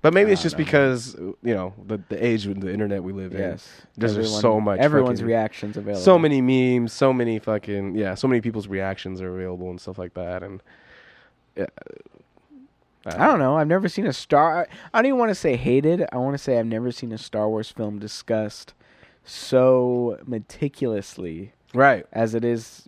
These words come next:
Speaker 2: being now. Like,
Speaker 1: Mm-hmm.
Speaker 2: every plot point's being discussed, like, every decision.
Speaker 1: Well, so that was
Speaker 2: Is
Speaker 1: another
Speaker 2: that a
Speaker 1: thing I
Speaker 2: good
Speaker 1: was,
Speaker 2: thing?
Speaker 1: that
Speaker 2: That's
Speaker 1: was
Speaker 2: a
Speaker 1: another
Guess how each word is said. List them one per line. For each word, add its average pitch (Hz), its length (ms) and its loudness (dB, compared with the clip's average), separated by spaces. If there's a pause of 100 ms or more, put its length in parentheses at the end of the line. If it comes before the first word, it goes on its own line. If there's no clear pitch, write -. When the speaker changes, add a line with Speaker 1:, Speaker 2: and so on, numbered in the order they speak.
Speaker 2:
being 110 240 -6
now. 98 400 -12 (100)
Like, 135 240 0
Speaker 1:
Mm-hmm. 120 160 -2
Speaker 2:
every 131 240 0
plot 123 380 -6
point's 135 300 -6
being 123 200 -6
discussed, 117 540 -6
like, 95 160 -12
every 127 240 -2
decision. 123 680 -6 (380)
Speaker 1:
Well, 254 80 2
so 339 140 0
that 392 100 6
was 403 80 4
Speaker 2:
Is 330 60 4
Speaker 1:
another 262 140 6
Speaker 2:
that 269 80 4
a - 20 8
Speaker 1:
thing 220 100 6
I 208 40 8
Speaker 2:
good 202 60 8
Speaker 1:
was, 208 200 4
Speaker 2:
thing? 349 260 2
Speaker 1:
that 330 80 -8 (100)
Speaker 2:
That's 269 140 6
Speaker 1:
was 311 80 4
Speaker 2:
a 262 40 2
Speaker 1:
another 254 140 8